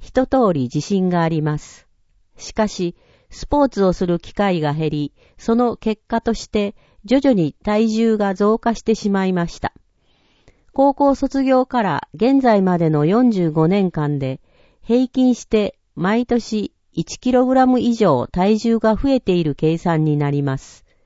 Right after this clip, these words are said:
具体的な体重については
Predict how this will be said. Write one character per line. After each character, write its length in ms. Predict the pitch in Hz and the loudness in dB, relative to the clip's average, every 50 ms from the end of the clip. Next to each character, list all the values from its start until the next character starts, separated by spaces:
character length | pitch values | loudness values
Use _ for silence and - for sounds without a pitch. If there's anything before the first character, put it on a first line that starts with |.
| _ _ _ _ _ _ _ _ _ _ _ _ _ _ _ _ _ _ | _ _ _ _ _ _ _ _ _ _ _ _ _ _ _ _ _ _
具 140 | 165 170 226 | -4 -2 0
体 240 | - 254 262 269 269 | 2 2 0 0 0
的 200 | - 269 - 262 | -2 -2 0 0
な 180 | 254 254 247 | 0 0 0
体 280 | - 240 240 247 254 254 | 0 0 0 2 2 0
重 200 | 247 262 262 269 | 2 2 2 4
に 160 | 254 254 247 | 4 2 0
つ 140 | 240 - 254 | 0 0 -2
い 100 | 247 208 | -2 0
て 160 | - 175 165 | 0 0 0
は 240 | 151 143 127 - | 0 0 -2 -6